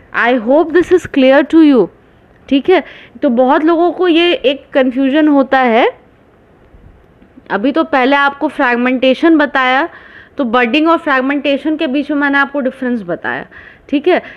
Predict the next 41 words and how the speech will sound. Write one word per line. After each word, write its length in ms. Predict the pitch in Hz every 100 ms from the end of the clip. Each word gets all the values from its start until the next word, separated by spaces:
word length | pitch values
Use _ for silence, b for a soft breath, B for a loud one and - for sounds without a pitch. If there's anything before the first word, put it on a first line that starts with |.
| B -
अब 120 | 240
fragmentation 840 | 262 269 277 330 330 339 320 381
के 120 | 349 349
बाद 280 | 349 359
हम 180 | 339 370
regeneration 880 | 262 277 269 330 330 285 277 302 294
करेंगे, 380 | 285 254 208 156
कुछ 300 | 302 320 -
चीज़ें 300 | 339 339 330
इसमें, 380 | 302 302 311
उसमें 440 | - - 247 294 320
और 180 | 269 269
इसमें 240 | 269 277
भी 100 | 302
मिलती 380 | 262 220 - 247
जुलती 380 | 202 151 - 151
हैं, 140 | 165 b b b b b -
ठीक 200 | 269 320
है। 140 | 247 - - _ b b b _ -
तो 320 | 339 330 - -
उसमें 320 | 226 - 320
भी 120 | 330
मैं 140 | 311 311
आपको 240 | 311 339
difference 360 | 320 - 330 294
बताऊंगी। 480 | 320 - 311 311 349
तो 120 | 339
I 220 | 269 254
hope 400 | 226 294 370 -
कि 60 | 359
आपको 400 | 320 302 - 330
fragmentation 840 | 311 262 254 269 262 285 - 311
clear 340 | 269 277 302 302
है। 120 | 370
इसका 220 | - 320
common 440 | - 277 285 330
example 520 | 330 269 269 262 294 294
मैंने 220 | 285 285
आपको 260 | 277 294
बताया 400 | 269 269 277 277
क्या, 260 | 277 311